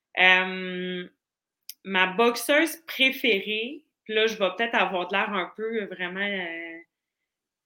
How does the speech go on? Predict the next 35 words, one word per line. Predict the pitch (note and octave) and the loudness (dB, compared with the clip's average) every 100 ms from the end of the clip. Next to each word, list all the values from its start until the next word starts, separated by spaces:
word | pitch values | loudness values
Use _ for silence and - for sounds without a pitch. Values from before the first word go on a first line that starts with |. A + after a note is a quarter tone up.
| _ _ _ | _ _ _
un | F3 E3+ | -12 -10
peu | G3+ | -12
bizarre, | F3+ - F3+ B3+ | -10 -4 -2 0
mais, | B3 G3 G#3 A3+ - | 6 8 8 6 2
euh, | F#3 F3 E3+ - | 4 4 4 0
j'adore | - F#3+ F#3+ F#3+ A3 A#3+ C4 B3 | -2 4 4 6 4 2 0 -4
l'image | A3 G3 F#3+ F#3 G3+ G#3+ - | -4 -4 0 2 2 0 -6
que | |
Kim | F3 - A#3 A3 A3+ G#3 | -6 -4 0 0 -2 -8
amène, | F3+ F3+ F#3 F#3+ G3+ G3+ - | -6 -2 0 0 -2 -8 -8
euh, | E3+ E3 E3 - | -6 -6 -6 -8
au | F#3 | -8
niveau | F3 E3+ | -8 -8
de | F#3 | -2
la | F3 E3+ | 0 2
boxe. | F#3+ A3 - - - - | 0 -2 -6 -16 -20 -18
J'aime | - F3+ G#3+ A#3 A#3+ | -4 4 4 4 -2
s-, | G3+ - - - - | -6 -10 -14 -18 -6
à | F3 E3 | -4 0
quel | F#3 F3+ F#3 | 0 0 -2
point | A3 A3 | 0 2
elle | F#3+ F#3 | 2 2
est | F3+ F3 | 0 0
dédiée | - A3 A3 - G#3+ A3+ | -4 -4 -4 -8 -4 2
à | G#3+ | 2
son | F3+ - F3 | 2 -4 -10
sport, | F3 - G3 G#3 G3 | -8 -4 -2 0 0
à | F3 | -2
quel | G3 F#3 F#3+ | 0 -2 -2
point | G#3+ A3 - | -2 0 0
elle | F3 E3+ | -2 -2
donne | G3+ | -4
une | F#3+ F3 | -4 -6
bonne | E3 A3 | -4 -4
image | G#3+ F#3+ F#3 G3 G3+ | -2 -2 0 0 -4